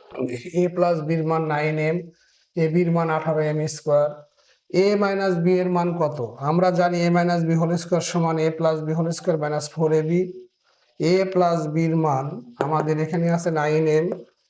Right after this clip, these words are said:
এর উপর স্কয়ার মাইনাস ফোর, এ বির মান আঠারো এম স্কয়ার। নয় এর বর্গ করলে একাশি, এম এর বর্গ করলে এম স্কয়ার মাইনাস চার আঠারো বাহাত্তর এম স্কয়ার।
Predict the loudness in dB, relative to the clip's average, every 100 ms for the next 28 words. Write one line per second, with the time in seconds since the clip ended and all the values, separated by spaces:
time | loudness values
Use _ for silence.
0 | 0 2 2 -2 -4 -4 -2 0 2 0
1 | -2 -2 -2 -2 -2 0 0 0 -4 -12
2 | _ -2 -2 2 0 2 0 0 -2 -2
3 | -2 -2 -4 -6 -2 0 0 -6 -20 _
4 | _ _ -2 0 2 2 2 2 0 0
5 | 2 2 0 -6 -10 -2 2 2 0 0
6 | 0 0 2 2 2 2 0 0 2 2
7 | 0 -2 0 0 0 0 -2 0 2 2
8 | 0 -2 0 0 0 -2 -2 0 0 -2
9 | -6 -6 -10